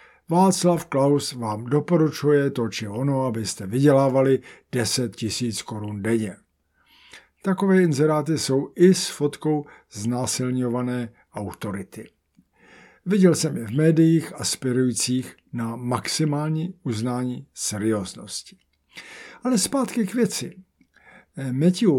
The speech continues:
McConaughey chce mít patent sám na sebe. Není divu.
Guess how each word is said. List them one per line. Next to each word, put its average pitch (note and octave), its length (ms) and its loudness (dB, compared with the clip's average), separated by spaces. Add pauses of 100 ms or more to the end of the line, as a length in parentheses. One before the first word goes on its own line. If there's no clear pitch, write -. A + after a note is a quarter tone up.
(100)
McConaughey D#3+ 920 -2 (240)
chce - 280 0
mít G#3 360 0 (140)
patent C3 600 -4
sám D#3+ 560 0
na C#3+ 140 0
sebe. C3+ 420 -2 (680)
Není C4+ 280 2
divu. A3 460 0